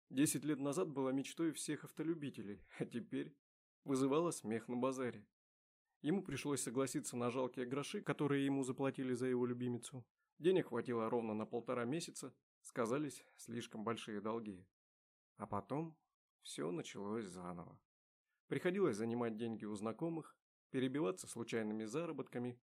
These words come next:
выслушивать бесконечные упреки Риты. Он чувствовал, что теряет интерес к жизни, становится раздражительным и мнительным. Никогда раньше он не позволял себе выходить из дома небритым, а сейчас научился бриться раз в несколько дней,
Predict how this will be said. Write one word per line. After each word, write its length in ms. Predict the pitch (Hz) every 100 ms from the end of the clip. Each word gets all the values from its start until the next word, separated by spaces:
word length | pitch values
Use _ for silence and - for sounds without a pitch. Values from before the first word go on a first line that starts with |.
| _ _ _
выслушивать 500 | 143 - 196 - 110
бесконечные 800 | 104 - - 123 170 170 - 113
упреки 480 | 104 127 113 117 117
Риты. 360 | 117 107 95 - _ _ _ _ _ _ _ _ -
Он 160 | 113
чувствовал, 540 | 113 175 165 113 95 - _ _ _
что 200 | - -
теряет 400 | - 127 160 139
интерес 360 | 117 127 123 123
к 120 | 123
жизни, 420 | 123 117 92 90 _ _ _ -
становится 520 | - 113 120 113 120
раздражительным 800 | 107 101 113 113 156 120 110 101
и 40 |
мнительным. 540 | 110 127 143 120 110 104 _ _ _ _ _
Никогда 400 | 131 131 135 151
раньше 320 | 151 147 -
он 80 | 120
не 80 | 120
позволял 420 | 117 117 131 135
себе 220 | 127 127
выходить 400 | 131 123 147 151
из 140 | 135 127
дома 200 | 139 131
небритым, 560 | 131 135 165 120 92 - _ _ -
а 80 | 120
сейчас 420 | 117 110 156 -
научился 460 | 120 113 135 120 123
бриться 420 | 127 156 - 110
раз 240 | 131 -
в 40 | 120
несколько 420 | 123 - 120 -
дней, 340 | 135 135 104